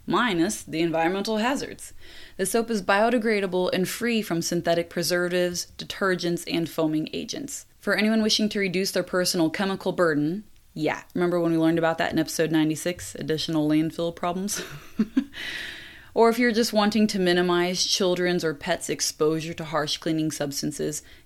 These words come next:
Castile soap is a great choice. The fact that it is made entirely from vegetable oils rather than animal fats is very attractive. And Doctor Bronner's liquid soap containers are made from one hundred percent post-consumer recycled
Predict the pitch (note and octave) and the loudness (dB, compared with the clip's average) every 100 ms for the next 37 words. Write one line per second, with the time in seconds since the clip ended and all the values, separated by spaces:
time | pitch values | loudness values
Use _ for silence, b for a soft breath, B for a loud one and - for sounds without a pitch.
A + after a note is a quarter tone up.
0 | - E3 E3+ - F#3+ G3 - E3+ E3+ - | -8 -4 -4 -2 -2 -2 0 2 0 -4
1 | E3 E3 - D#3+ C#3 D#3 C#3+ D3+ C#3+ - | -6 -4 -6 -6 -6 -8 -4 -4 -4 -8
2 | - - - C#3+ - - - - - F3 | -20 -10 -6 -6 -6 -10 -12 -14 -6 -2
3 | - A3 C#4 A3+ G#3 F#3+ F3 F3 E3+ D#3 | 2 2 2 -2 0 0 0 2 2 2
4 | D#3 - D#3+ E3 F3+ F3 D#3 D3+ F#3 - | 0 0 0 2 0 -2 0 0 0 0
5 | A3 A3 A#3+ B3 B3+ - E3 D#3 D#3 D3+ | 0 0 2 2 0 -2 -2 -2 0 0
6 | C#3+ F#3 G3 G3+ - F#3+ F#3+ - - D#3+ | 0 0 -2 -4 -4 -4 -6 -8 -4 -4
7 | C#3+ C3+ C#3 E3+ D3+ D3+ - D3 - - | -4 -6 0 0 0 -8 -10 -10 -8 -10
8 | - - - B B B B - F3 F3 | -10 -12 -14 B B B B -4 2 2
9 | G#3 G#3+ G3 F#3 F3+ F3 A#3 G#3+ F3+ - | 2 0 2 2 2 0 0 0 -2 -2
10 | D3+ - D#3+ - D#3+ D3+ D#3+ - - E3+ | -2 -2 -4 0 2 2 2 -2 -2 0
11 | E3 E3 - E3 D#3 F3+ G3+ G#3+ G#3 - | -2 -4 -4 0 2 0 0 -4 -6 -4
12 | A3+ - E3 D#4+ - - F3+ F#3 - A3 | -2 0 0 -2 -4 -2 -2 -4 -2 -2
13 | G#3 F#3 E3 E3 E3 D#3+ - D3+ D3+ D#3 | 0 -2 -2 -2 -4 -4 -4 -4 -4 -6